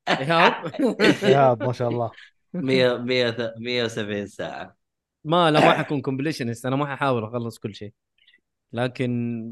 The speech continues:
Speaker 1: ب-، ب-، يعني بحاول إني آخذ التجارب، لأنه يقولوا ال-، الت-،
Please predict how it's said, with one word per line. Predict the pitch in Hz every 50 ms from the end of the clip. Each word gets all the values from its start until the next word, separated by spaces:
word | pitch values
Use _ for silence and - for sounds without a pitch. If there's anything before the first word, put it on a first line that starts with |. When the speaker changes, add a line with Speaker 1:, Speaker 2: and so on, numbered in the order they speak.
| 117 117
Speaker 1:
ب-، | 98 110 123 127 123 120 117 117 117 117 123
ب-، | 120 120 120 120 110 101 92 _ _
يعني | 113 104 98 110
بحاول | 113 120 139 165 175 160 139 131
إني | 123 123 120 117 113 110 110 113 113 110 107 110 - _ _ _ _ _ _ -
آخذ | 147 170 - - 127 113
التجارب، | 110 - - 135 131 135 127 113 107 101 110
لأنه | 123 123 131
يقولوا | 135 135 151 175 156 143
ال-، | 123 110 107 _ _ _ _ _ _ _ _ _ _ -
الت-، | 110 110 117 120 _ 135 131 131 -